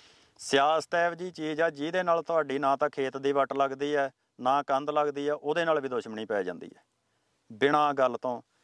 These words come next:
ਕੱਢਣ ਪਾਉਣ ਨੂੰ ਕੁਛ ਨਹੀਂ, ਜਦੋਂ ਅਗਲਾ ਜਿੱਤ ਜੇ ਬਾਈ ਢੋਈ ਨਹੀਂ ਮਾਰਦਾ, ਨਾ ਫੋਨ ਚੱਕੇ, ਅਗਲਾ ਪਾਸੇ ਹੋ ਜਾਂਦਾ ਹੈ।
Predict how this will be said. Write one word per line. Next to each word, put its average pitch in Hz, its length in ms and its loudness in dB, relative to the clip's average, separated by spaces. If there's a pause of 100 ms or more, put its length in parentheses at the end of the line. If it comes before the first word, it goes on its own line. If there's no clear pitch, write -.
(140)
ਕੱਢਣ 151 320 2
ਪਾਉਣ 139 220 0
ਨੂੰ 135 120 -4
ਕੁਛ 135 200 -4
ਨਹੀਂ, 135 140 -4
ਜਦੋਂ 127 320 2
ਅਗਲਾ 131 200 4
ਜਿੱਤ 123 240 -6
ਜੇ 123 140 -4
ਬਾਈ 123 260 0 (480)
ਢੋਈ 131 240 2
ਨਹੀਂ 123 120 0
ਮਾਰਦਾ, 123 360 4
ਨਾ 120 180 2
ਫੋਨ 113 260 -8
ਚੱਕੇ, 117 380 -4 (380)
ਅਗਲਾ 117 240 2
ਪਾਸੇ 117 420 0
ਹੋ 139 80 2
ਜਾਂਦਾ 113 320 0
ਹੈ। 104 60 -10